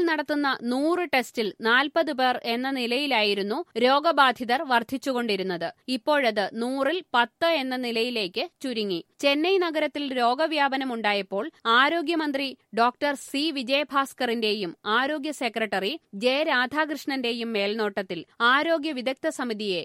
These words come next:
നിയോഗിച്ചു. ഐ സി എം ആറിന്റെ പ്രതിനിധികൾ കൂടി ഉൾപ്പെട്ട ഈ സമിതി നൽകിയ നിർദ്ദേശങ്ങൾ അപ്പാടെ നടപ്പിലാക്കുകയായിരുന്നു സർക്കാർ ചെയ്തത്. ടെസ്റ്റുകളുടെ എണ്ണം പതിന്മടങ്ങ് വർദ്ധിപ്പിച്ചതും ലോക്ഡൌൺ കർശനമായി നടപ്പിലാക്കിയതും സമിതിയുടെ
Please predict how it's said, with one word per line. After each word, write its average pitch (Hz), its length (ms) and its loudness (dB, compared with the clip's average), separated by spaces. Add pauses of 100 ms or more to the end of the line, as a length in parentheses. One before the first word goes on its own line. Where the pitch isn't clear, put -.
(140)
നിയോഗിച്ചു. 214 520 -4 (200)
ഐ 262 180 4
സി - 160 0
എം 339 220 2
ആറിന്റെ 302 320 0
പ്രതിനിധികൾ 285 720 -4
കൂടി 247 420 -4
ഉൾപ്പെട്ട 254 400 -2 (100)
ഈ 220 180 -2
സമിതി 254 360 -2
നൽകിയ 220 400 0
നിർദ്ദേശങ്ങൾ 202 680 -2 (260)
അപ്പാടെ 233 520 4 (160)
നടപ്പിലാക്കുകയായിരുന്നു 233 1160 0 (160)
സർക്കാർ 247 440 0
ചെയ്തത്. 190 500 -2 (140)
ടെസ്റ്റുകളുടെ 339 720 0
എണ്ണം 226 380 0
പതിന്മടങ്ങ് 247 760 2
വർദ്ധിപ്പിച്ചതും 214 800 -2 (140)
ലോക്ഡൌൺ 294 560 2 (140)
കർശനമായി 294 640 0
നടപ്പിലാക്കിയതും 233 920 0 (140)
സമിതിയുടെ 277 680 2